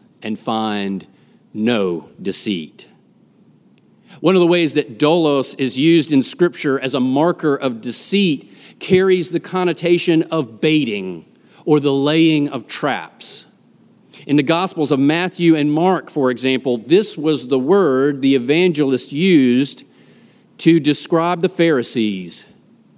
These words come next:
who were always laying traps for Jesus. They were constantly baiting him with thorny questions of the law, hoping that he might say something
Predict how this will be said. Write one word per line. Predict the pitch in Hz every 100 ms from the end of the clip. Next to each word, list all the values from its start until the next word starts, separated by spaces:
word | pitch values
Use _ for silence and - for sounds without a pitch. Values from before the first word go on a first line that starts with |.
| _ _ _
who | -
were | 175 185 180
always | 202 220 170 135 123
laying | 127 139 131 123 117
traps | - 160 113 - -
for | 131
Jesus. | 110 143 135 - - - - - _ _ _ _ _ _ - -
They | 165
were | 185
constantly | 185 - 226 214 - 175 160
baiting | 135 113 190 202 165 131
him | 131 123 120
with | 127 127 - -
thorny | - 185 190 165
questions | - 160 165 - 151 143 127
of | 135
the | 131
law, | 123 143 131 107 92 92 - _ _ - -
hoping | 240 240 165 143
that | 139 139
he | 185 190
might | 165 160 139
say | - - 202 190
something | - 165 135 - 135 127 117